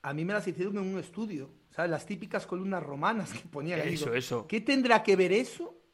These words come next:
Speaker 1: <laughs> ¿Qué tendrá que ver eso con la
Speaker 2: Muy bonito,
Speaker 1: comunión?".
Speaker 2: muy bonito.
Speaker 1: ¿Sabes? Sí,
Speaker 2: Muy
Speaker 1: sí, sí,
Speaker 2: bonito.
Speaker 1: precioso. Con el croma, con el croma <laughs> de ruinas de Grecia, ahí detrás. Digo, "¿Pero qué es esto?
Speaker 2: Exactamente.
Speaker 1: ¿Voy a hacer la comunión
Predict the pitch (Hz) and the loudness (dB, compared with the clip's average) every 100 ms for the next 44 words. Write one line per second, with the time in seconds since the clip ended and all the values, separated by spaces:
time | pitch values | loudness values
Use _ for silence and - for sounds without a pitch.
0 | - - 226 208 247 214 185 190 220 - | -16 -6 -2 4 6 6 4 2 2 -2
1 | 180 131 135 123 139 143 120 - _ _ | -2 0 -2 -2 -2 -2 -4 -10 _ _
2 | _ _ _ 131 135 107 101 127 - 131 | _ _ _ -10 -8 -8 -10 -12 -12 -12
3 | 160 - _ _ - 190 - 190 208 196 | -12 -16 _ _ -6 -4 -2 -2 -2 -6
4 | 139 143 170 175 175 214 - _ _ - | -6 -4 -4 -4 -8 -14 -18 _ _ -8
5 | 156 151 147 196 202 208 - - 147 143 | -2 -2 6 8 10 10 8 -2 -4 -4
6 | - 190 202 196 185 175 170 165 - - | -2 0 4 4 4 4 2 0 -4 -10
7 | - - - - - - - - _ - | -20 -20 -20 -16 -12 -12 -14 -18 _ -20
8 | - 170 165 175 220 190 175 160 156 185 | -2 4 4 4 2 2 2 0 -2 0
9 | 220 220 220 - 196 190 160 - 262 302 | 0 0 -2 0 0 0 0 4 4 4
10 | 247 233 160 180 156 170 196 - 160 - | 0 -2 2 4 2 0 0 2 2 2
11 | 135 135 135 - 220 254 247 226 220 202 | 0 0 0 4 6 8 10 8 8 6
12 | 208 220 277 302 | 6 8 8 8